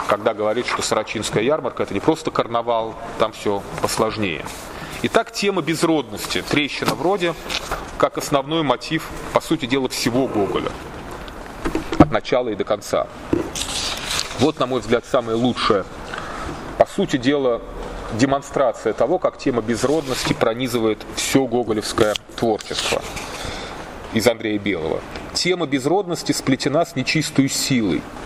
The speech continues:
действующей на отщепенцев, потерявших землю и ищущих кладов ее. Основной клад — связь с родом — утрачен». Тема безродности — тема творчества Гоголя. Пискаревы, Башмачкины и Поприщины — отщепенцы,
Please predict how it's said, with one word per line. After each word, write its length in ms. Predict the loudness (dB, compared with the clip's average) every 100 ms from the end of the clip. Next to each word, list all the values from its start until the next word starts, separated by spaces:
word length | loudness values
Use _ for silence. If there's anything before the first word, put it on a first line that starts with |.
| -10 -6
действующей 720 | 0 4 4 2 0 2 2 2
на 100 | 0
отщепенцев, 640 | 0 -4 0 0 0 -6
потерявших 600 | -2 0 2 2 0 -2
землю 400 | 0 2 2 0 2
и 140 | 2 2
ищущих 420 | 0 0 0 0
кладов 480 | 2 2 2 -4 -4
ее. 200 | -4 -4 -8 -10 -10 -2
Основной 640 | 0 0 0 0 0 0 0
клад — 340 | 2 4 2 -2 -6
связь 360 | 0 2 2
с 140 | 0 0
родом — 320 | 2 0 0 0
утрачен». 460 | 2 2 0 -2 -10 -12 -12 -12 -12 -12 -12 -12 -12 -12 -4
Тема 280 | 0 0 0
безродности — 640 | 2 4 2 2 -2 -2
тема 280 | 0 0 0
творчества 720 | 0 0 0 0 -8 -2 0
Гоголя. 440 | 2 2 0 -2 -4 0 2 4
Пискаревы, 640 | 2 4 4 4 0 2
Башмачкины 720 | 4 2 4 2 2 -4 -2 2
и 80 |
Поприщины — 640 | 2 2 0 0 0 0 0
отщепенцы, 720 | 0 -2 0 0 0 -2 -4